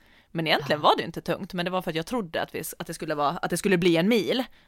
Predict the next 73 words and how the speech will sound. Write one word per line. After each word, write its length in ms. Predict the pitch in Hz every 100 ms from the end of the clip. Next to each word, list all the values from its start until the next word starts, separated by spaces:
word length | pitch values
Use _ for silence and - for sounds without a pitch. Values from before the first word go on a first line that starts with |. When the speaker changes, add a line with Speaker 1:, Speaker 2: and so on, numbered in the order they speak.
| -
Speaker 1:
fast 200 | 170 175
jag 100 | 170
hade 160 | 160
ställt 240 | 160 175 185
in 140 | 180
mig 120 | 113
på 140 | - 143
typ 220 | 160 -
fem 240 | - 139
kilometer. 540 | 160 156 - - - 254
Speaker 2:
Ja, 60 | 190
men 140 | 170
så 120 | -
då, 140 | 180 196
det 100 | 170
är 40 | 175
jätte-, 260 | 156 - _
åh, 180 | 190 160 - - -
jag 140 | 185
fattar. 300 | 185 - 170 - _ _ - - _ - 247 -
Speaker 1:
Så 140 | - 285
sen, 260 | 240 269
men 80 | 233
sen 180 | 233 403
direkt 220 | 202 -
jag 100 | 196
visste 240 | 220 - 190
att 100 | 175
vi 120 | 165
var 180 | 156 165
på 120 | 220
rätt, 400 | 208 - - - -
då 140 | 220
var 100 | 262
det 80 | 185
så 100 | 170
här, 200 | 156 175 - _
då 80 | -
var 60 | 269
det 60 |
inte 120 | 208 214
alls 160 | 254
tungt 240 | - 156 160
igen. 260 | 151 247 -
Och 160 | 202 214
så, 220 | 190 180
och 180 | - 202
då 100 | 220
tänkte 260 | 220 214
jag 60 | 156
ändå 140 | 160
så 80 | 170
här, 60 | 165
gud 140 | 196
vad 80 | 185
härligt 240 | 254 202
ändå 160 | - 131
att 80 | 156
jag 100 | 160
kan 120 | 175
springa 340 | - 269 190
så 100 | -
här 60 | 135
fem, 200 | - 160
sex 200 | 156 156
kilometer 420 | 165 143 143 160 156
även 400 | 180 254 190 139
i 60 | 165
skog 320 | - 170 -
och 80 | 165
terräng. 420 | 226 220 247 320 - -
Speaker 2:
Ja. 320 | 202 170 147
Speaker 1:
Eh, 340 | 185 170 165